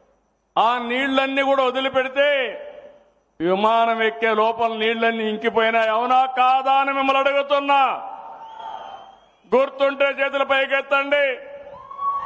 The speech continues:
అబద్ధాలు చెప్పడంలో దిట్ట ఆ పార్టీ. అసాధ్యమైన పనుల్ని సాధ్యం చేయడం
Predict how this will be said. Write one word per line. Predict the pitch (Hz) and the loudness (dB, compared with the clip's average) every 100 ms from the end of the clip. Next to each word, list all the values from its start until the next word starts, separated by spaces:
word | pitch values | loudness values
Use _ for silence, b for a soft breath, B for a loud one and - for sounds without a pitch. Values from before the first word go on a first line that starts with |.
| - 988 1017 - 831 807 - - - _ _ _ _ _ _ _ _ _ _ _ _ _ _ _ _ _ _ _ _ _ _ _ _ _ _ _ _ _ | -10 -12 -12 -10 -12 -12 -14 -16 -20 _ _ _ _ _ _ _ _ _ _ _ _ _ _ _ _ _ _ _ _ _ _ _ _ _ _ _ _ _
అబద్ధాలు | 180 233 262 269 254 262 269 277 | 2 2 0 -2 -2 0 0 0
చెప్పడంలో | 269 269 269 269 269 269 269 277 269 - | -2 -2 -2 0 0 2 2 0 -2 -4
దిట్ట | 262 269 277 | -6 -2 0
ఆ | 269 269 262 | 2 2 2
పార్టీ. | 269 269 269 277 269 233 165 - - - - _ _ _ _ _ _ _ _ _ _ _ _ _ _ _ _ _ _ _ _ 175 233 | 2 0 0 -2 0 0 -2 -8 -20 -20 -20 _ _ _ _ _ _ _ _ _ _ _ _ _ _ _ _ _ _ _ _ 0 0
అసాధ్యమైన | - 277 285 - 285 277 277 277 | 2 2 2 0 -2 0 0 0
పనుల్ని | 285 269 277 285 277 269 226 - - - | 0 0 0 0 0 0 0 -4 -12 0
సాధ్యం | 254 277 269 269 277 269 | 2 2 0 -2 -2 2
చేయడం | 277 285 294 302 277 | 2 4 2 0 -2